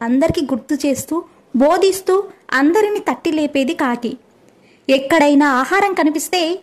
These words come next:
అందుబాటులో ఉన్న అన్ని కాకులకు సందేశం పంపి గుమిగూడి అన్ని కాకులు కలిసి ఆరగిస్తాయి. అంత స్నేహపూర్వకంగా మెసిలేదే కాకి.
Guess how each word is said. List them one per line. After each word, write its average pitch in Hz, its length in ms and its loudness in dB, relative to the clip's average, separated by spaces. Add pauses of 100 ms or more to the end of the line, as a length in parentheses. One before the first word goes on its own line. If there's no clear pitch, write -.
అందుబాటులో 349 640 2
ఉన్న 294 420 4 (160)
అన్ని 285 260 2
కాకులకు 277 500 0
సందేశం 302 500 -2
పంపి 262 480 -2 (340)
గుమిగూడి 294 640 2 (160)
అన్ని 294 280 2
కాకులు 320 440 0
కలిసి 294 420 -2
ఆరగిస్తాయి. 240 840 -4 (320)
అంత 240 260 4
స్నేహపూర్వకంగా 285 1200 2 (440)
మెసిలేదే 285 640 4
కాకి. 247 480 -2